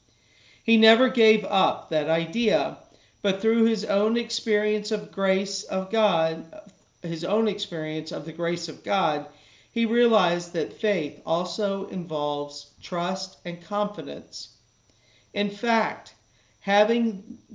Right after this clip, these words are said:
this trust in God became so important that eventually he began to consider faith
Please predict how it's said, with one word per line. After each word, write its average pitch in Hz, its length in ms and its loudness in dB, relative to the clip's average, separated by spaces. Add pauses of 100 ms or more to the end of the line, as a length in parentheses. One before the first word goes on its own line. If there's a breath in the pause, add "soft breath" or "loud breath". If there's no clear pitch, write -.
(160)
this 202 360 -2
trust 175 680 -2
in 170 260 -6
God 170 480 -2
became 170 380 -8
so 196 320 -6
important 208 720 -4 (420 soft breath)
that 175 180 0
eventually 214 920 0 (220)
he 202 240 -4
began 180 560 -2
to 196 120 -6
consider 165 600 -6
faith 165 480 0